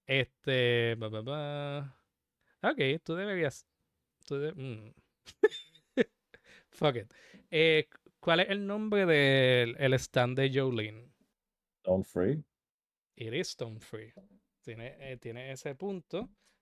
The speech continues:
Speaker 1: Eh, entonces, eh, significa que Notorious B I G no se va a activar porque no te moviste. Y
Speaker 2: Ah.
Speaker 1: está chilling. <clears throat> Quiere spin, eh,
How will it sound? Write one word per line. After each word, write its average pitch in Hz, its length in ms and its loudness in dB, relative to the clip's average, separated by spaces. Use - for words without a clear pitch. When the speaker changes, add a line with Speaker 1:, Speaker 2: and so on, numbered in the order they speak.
Speaker 1:
Eh, 127 240 -4
entonces, 120 760 -10
eh, 113 720 -6
significa 151 640 -8
que 117 540 -2
Notorious 123 360 -10
B 143 160 -4
I 135 40 -6
G 139 140 -4
no 135 100 -4
se 135 120 -2
va 135 80 0
a 131 40 0
activar 151 420 -2
porque 117 180 -6
no 107 80 -6
te 120 140 -6
moviste. 143 440 -2
Y 120 440 -4
Speaker 2:
Ah. 123 180 -2
Speaker 1:
está 120 360 -6
chilling. - 400 -12
<clears throat> 214 460 0
Quiere 131 400 0
spin, 156 720 -6
eh, 113 600 -4